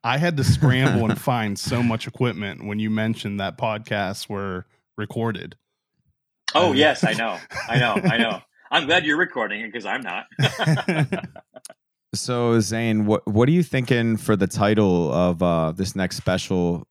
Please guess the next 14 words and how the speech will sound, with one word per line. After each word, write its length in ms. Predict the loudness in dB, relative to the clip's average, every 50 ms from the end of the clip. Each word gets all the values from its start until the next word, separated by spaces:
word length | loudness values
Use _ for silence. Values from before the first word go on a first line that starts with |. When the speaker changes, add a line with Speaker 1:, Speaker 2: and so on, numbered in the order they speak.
| _ -18 -12 -4
Speaker 2:
Tender 320 | -2 -2 2 4 4 4
Looks 360 | 6 6 4 4 0 -6 -12
two, 520 | -6 0 2 4 6 6 6 6 4 2 2
Electric 420 | 2 0 0 2 0 0 0 2
Boogaloo? 600 | 2 4 4 6 6 6 6 6 4 4 2 -2 -6 _ _ _ _ _ _ _ _ _ _ _ _ _ -20 -20 -20 -20 -14 -2
Speaker 3:
Uh, 440 | 2 4 6 6 6 4 2 0 -2 -2 0
that 200 | 2 2 2 0
was 160 | -2 -6 -6
already 280 | -6 -6 -6 -6 -8 -14
taken. 480 | -14 -14 -14 -12 -12 -12 -14 -14 -16 _ _ _ -4
Speaker 2:
Oh, 80 | 0 2
okay. 300 | 4 4 4 2 0 -2
Speaker 3:
Um, 680 | -2 -2 -2 -2 -2 -2 -2 -4 -4 -6 -8 -10 -16 -20 _ _ -20 _ -4
but 320 | -2 -2 0 -2 -2 -6